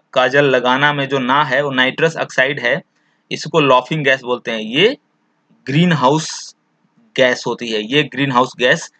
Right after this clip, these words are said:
नहीं होती है। एनओ टू जो होता है, nitrogen dioxide, ये प्रदूषण जो निकलता है, फैक्ट्रियों से निकलता है, एनओ टू और एसओ टू। ठीक है, अब ये क्या होता है, मैं आपको बता देता हूँ, इस figure के माध्यम से समझे तो ज़्यादा बेहतर होगा।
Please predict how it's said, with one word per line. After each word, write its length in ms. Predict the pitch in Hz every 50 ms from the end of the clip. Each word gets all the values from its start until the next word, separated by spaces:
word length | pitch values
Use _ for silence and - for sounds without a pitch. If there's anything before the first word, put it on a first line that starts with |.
| _ _ _
नहीं 320 | 113 117 123 123 131 135 127
होती 300 | 113 113 110 - 117 110
है। 160 | 107 98 98
एनओ 260 | - 120 127 135 135
टू 180 | 135 - 185 185
जो 100 | 165 151
होता 180 | 135 113 147
है, 100 | 147 139
nitrogen 540 | 123 123 - - - - 131 135 156 156 135
dioxide, 600 | 113 135 147 156 143 - - - 120 120 135 160 - - - - - - - _ -
ये 440 | 110 113 113 139 165 226 240 - - _ _ _
प्रदूषण 480 | - 143 139 135 147 143 147 190 196 196
जो 140 | 165 160 175
निकलता 480 | 170 156 - 143 135 135 - 160 156
है, 260 | 160 147 143 151 180 208
फैक्ट्रियों 680 | - _ _ - 139 - - _ - 131 139 147 139
से 120 | 139 120
निकलता 400 | 117 117 - 117 113 107 - 113 110
है, 140 | 110 107 101
एनओ 300 | - - 120 123 127 127
टू 280 | - - _ 160 156
और 300 | 131 117 147 190 214 - - -
एसओ 280 | 120 - - 113 113
टू। 240 | 104 - 113 104 98 _ _ _ _ _ - - - _ _
ठीक 140 | - 185 202
है, 140 | 156 113 - _ _ - - _ _ _ -
अब 80 | 285 -
ये 240 | 170 147 139 180 233
क्या 180 | 220 190 208 185
होता 240 | 160 156 156 160 165
है, 60 | 165
मैं 100 | 147 139
आपको 180 | 135 - -
बता 180 | 139 - 123 127
देता 240 | 123 120 - - 123
हूँ, 180 | 127 113 107 - - _ _ _ - - - _ _ _ _ _ _ -
इस 160 | 175 165 - -
figure 240 | 165 160 185 196 185
के 60 | 185
माध्यम 340 | 175 156 151 143 147 170 165
से 100 | 170 160
समझे 280 | - 139 135 135 139
तो 80 | 147 139
ज़्यादा 320 | 123 123 110 113 110 110
बेहतर 280 | 107 107 101 - 107 98
होगा। 240 | 92 87 98 98